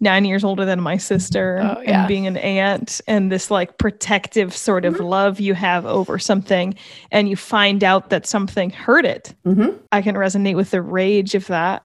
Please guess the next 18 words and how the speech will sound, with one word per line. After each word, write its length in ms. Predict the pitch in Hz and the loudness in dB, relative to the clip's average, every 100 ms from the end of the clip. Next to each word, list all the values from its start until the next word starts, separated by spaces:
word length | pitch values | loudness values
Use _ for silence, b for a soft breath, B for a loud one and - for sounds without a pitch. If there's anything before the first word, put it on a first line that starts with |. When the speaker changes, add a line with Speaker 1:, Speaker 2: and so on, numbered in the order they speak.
| 185 | 0
Speaker 3:
Mm-hmm. 280 | 196 233 - | 2 0 0
Speaker 1:
I 80 | 202 | -4
think 180 | 202 180 | -2 -2
of 100 | 190 | 0
my, 360 | 185 175 170 - | 0 0 -2 -4
my 460 | 185 170 165 165 175 | -4 -2 -2 -4 -2
nieces 540 | 202 180 - 190 190 | -2 -2 2 0 0
and 200 | 180 175 | -2 -2
my 100 | 170 | -6
sister 640 | 170 - 180 - 190 180 180 | -8 -8 -8 -4 -2 0 0
and, 200 | 175 - | -2 -2
and 280 | 175 170 - B B B B B _ _ _ _ | -4 -4 -8 B B B B B _ _ _ _
when 120 | 208 | -4
I 100 | 196 | 0
know 400 | 190 175 175 165 | 0 2 2 2
someone 600 | 190 - 190 185 175 156 190 | 0 0 0 2 0 0 -2
has 400 | 190 - - - _ | -2 -2 -6 -8 _
hurt 420 | 139 127 - 202 | -16 -8 -2 -2